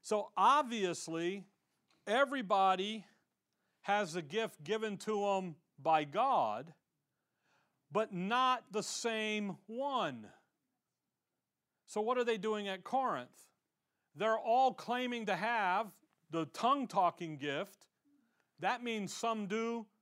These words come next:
legitimately, and others, what? They're faking it till they make it. They're making it up. See? They're counterfeiting it. Everyone doesn't have the same gift.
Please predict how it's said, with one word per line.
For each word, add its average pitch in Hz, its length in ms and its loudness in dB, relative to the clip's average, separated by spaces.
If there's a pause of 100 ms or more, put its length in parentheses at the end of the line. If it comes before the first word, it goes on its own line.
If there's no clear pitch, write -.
(160)
legitimately, 175 1080 0
and 165 140 -6
others, 180 460 -2 (120)
what? 147 340 -2 (120)
They're 175 120 -8
faking 196 500 -10
it 160 160 -14
till 160 120 -12
they 151 120 -10
make 185 280 -12
it. 113 140 -20 (1040)
They're 156 160 -6
making 175 480 -6
it 160 120 -4
up. 175 340 -4 (840)
See? 135 140 -18 (520)
They're 160 240 0 (220)
counterfeiting 139 1040 -4
it. - 260 -20 (580)
Everyone 254 460 -2
doesn't 214 300 0
have 214 320 -2
the 180 80 -6
same 214 380 -4
gift. 226 280 -6